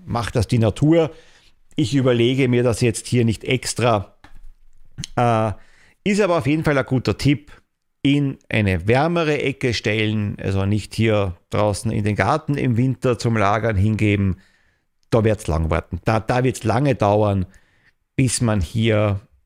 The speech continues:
das gewünschte Ergebnis erhält, ja.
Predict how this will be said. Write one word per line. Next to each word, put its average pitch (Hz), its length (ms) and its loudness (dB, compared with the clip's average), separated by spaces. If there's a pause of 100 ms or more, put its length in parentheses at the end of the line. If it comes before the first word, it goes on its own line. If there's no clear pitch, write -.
(160)
das 107 240 -2
gewünschte 110 480 0
Ergebnis 82 540 -2
erhält, - 520 -6
ja. 87 300 0